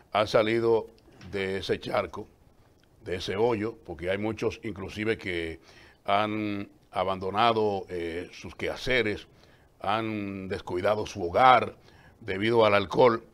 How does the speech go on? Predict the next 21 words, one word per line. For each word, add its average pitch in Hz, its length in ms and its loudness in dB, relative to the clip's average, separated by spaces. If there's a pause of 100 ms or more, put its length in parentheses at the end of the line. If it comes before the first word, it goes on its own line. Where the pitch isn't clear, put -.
(320)
y 104 120 -8
muchos 127 420 0
han 143 180 0
caído 143 560 2 (140)
después 110 600 -2
de 127 180 2
estos 117 260 -2
azotes 110 640 -2
del 98 140 0
alcoholismo 107 680 -2
en 101 140 -4
una 127 160 0
depresión 117 480 -2
crónica, 113 760 -4 (840)
y 107 180 -2
algunos 120 360 2
no 139 80 4
han 156 100 4
podido 143 320 2
salir 139 280 4
nunca, 220 420 0